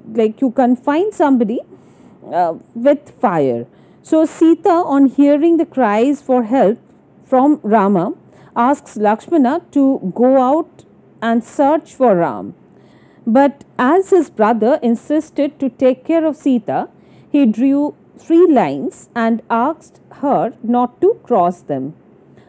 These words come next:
This was for the protection of Sita. Now, in the next frame, what we see that Ravan, in disguise of a Brahmin, who comes to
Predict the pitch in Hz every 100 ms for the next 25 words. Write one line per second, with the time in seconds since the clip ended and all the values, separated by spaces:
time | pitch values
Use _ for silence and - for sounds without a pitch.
0 | _ 233 370 - 440 508 - 277 254 339
1 | 254 226 220 220 - 349 - 214 196 151
2 | 120 120 113 _ _ _ _ _ _ _
3 | _ - 294 - 285 311 302 381 - -
4 | 403 440 330 285 330 - 330 381 311 240
5 | 233 214 226 311 339 - _ 240 240 226
6 | 220 220 240 269 330 269 220 277 202 165
7 | 185 277 240 262 - _ _ _ _ -
8 | 254 - 277 302 359 - - 285 277 -